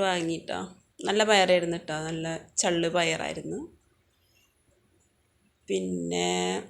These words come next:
സാധനങ്ങളൊക്കെ വാങ്ങി അവിടുന്ന് പോന്ന്. അങ്ങനെ പൈസ ഒക്കെ കൊടുത്ത് പോന്ന്. മ-, പേരക്കുട്ടൻ്റെ മുടി ഒന്ന് വെട്ടാൻ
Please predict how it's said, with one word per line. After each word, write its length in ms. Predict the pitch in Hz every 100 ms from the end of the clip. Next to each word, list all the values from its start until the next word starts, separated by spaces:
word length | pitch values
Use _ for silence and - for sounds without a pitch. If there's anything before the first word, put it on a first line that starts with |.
| - _ - -
സാധനങ്ങളൊക്കെ 580 | 233 214 226 226 240 262 254
വാങ്ങി 280 | 233 233 233
അവിടുന്ന് 360 | 226 214 214 226 - - _ _ _ _ _ _ _ - - _ _ _ _ - _ _ _ _ _ _ _ _ 349 349 - _ _ _ _ _ _
പോന്ന്. 400 | 220 202 202 196 180 - _ _ _ _ _ _ _ _ _ _ _ _ _ - - 185
അങ്ങനെ 380 | 202 180 175 180 180 180 - - _ _ _ _ _ _ _ _ _ _ _ _ _ - - _ _ - - - -
പൈസ 240 | 170 175 180
ഒക്കെ 160 | 175 180
കൊടുത്ത് 420 | 196 180 - 180 170 175 185 _ _ _ _ _ _ _ _ -
പോന്ന്. 340 | 170 165 175 180 180
മ-, 260 | 170 160 - - -
പേരക്കുട്ടൻ്റെ 640 | 175 165 151 175 - 190 190
മുടി 220 | 175 170 185
ഒന്ന് 140 | 180 180
വെട്ടാൻ 340 | 170 170 165